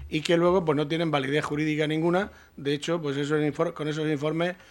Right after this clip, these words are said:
eh, con es-, con, con el hecho de tumbar esos informes, pues, los planes generales que se habían aprobado fueron, eh, han sido, eh, han sido anulados.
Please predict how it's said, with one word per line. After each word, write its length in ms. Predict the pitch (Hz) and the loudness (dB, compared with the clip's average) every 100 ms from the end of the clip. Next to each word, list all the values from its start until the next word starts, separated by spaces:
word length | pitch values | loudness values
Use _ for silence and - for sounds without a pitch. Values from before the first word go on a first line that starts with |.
| - - - | -18 -16 -10
eh, 420 | 143 143 139 147 - | -6 -2 -4 -4 -6
con 160 | 139 | -4
es-, 260 | 160 151 - - | -2 -4 -10 -16
con, 260 | - 135 135 _ | -16 -16 -18 _
con 380 | 131 127 135 | -14 -12 -10
el 120 | 131 151 | -2 0
hecho 180 | 165 170 | 2 4
de 140 | 160 | 4
tumbar 300 | 143 147 165 | 4 2 4
esos 200 | 160 156 | 4 2
informes, 460 | 160 170 170 185 190 - - _ | 2 2 2 2 0 -8 -20 _
pues, 160 | 165 175 | 2 4
los 160 | 147 | 2
planes 320 | - 160 170 156 | 4 4 4 2
generales 380 | 160 170 175 | 2 4 4
que 100 | - | 2
se 100 | 135 | -2
habían 200 | 131 151 | 0 2
aprobado 420 | 156 135 143 143 143 | 2 2 2 2 0
fueron, 500 | 135 131 135 143 143 | -2 -4 -2 -4 -8
eh, 480 | 113 110 110 117 117 - - | -10 -10 -10 -10 -14 -16 -12
han 140 | - 131 | -8 -4
sido, 400 | 131 135 151 151 - - - - | 0 2 2 0 -8 -20 -18 -10
eh, 220 | 117 131 | -8 -2
han 120 | 135 | 0
sido 360 | - 175 180 170 | 2 4 4 0
anulados. 480 | 151 143 131 120 | -2 0 0 -2